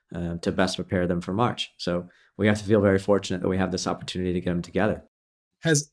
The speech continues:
Speaker 2: anyone come in and just completely surprised you? Or has there any players that have, have come in and you thought, "I think for this team, for my squad, we're gonna play you in a different position than what you're used to,"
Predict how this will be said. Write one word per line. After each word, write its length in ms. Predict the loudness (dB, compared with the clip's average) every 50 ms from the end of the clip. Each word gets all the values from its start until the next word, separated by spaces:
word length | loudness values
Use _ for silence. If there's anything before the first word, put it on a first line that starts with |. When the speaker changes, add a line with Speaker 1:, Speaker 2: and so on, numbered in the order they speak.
| _ 2
Speaker 2:
anyone 520 | 6 8 10 10 10 8 4 0 -4 -8 -14 _ _ _ _ _
come 280 | -2 2 2 2 2 2
in 280 | 0 -2 -4 -6 -8 -12 _ _ _
and 120 | -10 -8 -4
just 220 | -4 -4 -4 -4
completely 440 | -6 -12 -10 -10 -10 -10 -8 -6 -4
surprised 560 | -4 -4 -4 -8 -8 -8 -8 -6 -6 -4 -6
you? 100 | -6 -6 -8
Or 360 | -10 -10 -12 -12 -12 -12 -14 _ _ _ _ _ _ -4
has 100 | 0 4
there 120 | 6 6
any 160 | 8 8 6
players 320 | 4 2 2 0 2 0 0
that 120 | -4 -8
have, 220 | -10 -12 -14 -14 -18 _ _ _ _ _ -8
have 80 | -2
come 180 | 0 2 4 4
in 80 | 4
and 120 | 2 2 0
you 100 | -2 -4
thought, 320 | -8 -10 -10 -10 -10 -12 _ _ _ _ _ _ _ _ _ _ _
"I 100 | 2 4
think 280 | 6 6 6 4 4 0 _
for 120 | -8 0 4
this 240 | 6 6 6 6
team, 240 | 6 6 6 6 6
for 120 | 4 0 2
my 180 | 4 6 6
squad, 500 | 6 4 2 4 6 8 8 8 8 4 -2 _ _ _ _ _ _ _ _ _ _ _ _
we're 120 | 8 8 10
gonna 160 | 10 8 6
play 180 | 4 4 8 8
you 140 | 8 8
in 80 | 8 4
a 40 | 0
different 400 | -2 -2 -2 -2 -2 -4 -6 -2
position 380 | -2 0 0 0 0 0 0
than 140 | -2 -4 -6
what 120 | -6 -8 -10
you're 120 | -10 -6
used 280 | -4 -2 -2 -2 -2 -2
to," 200 | -4 -4 -6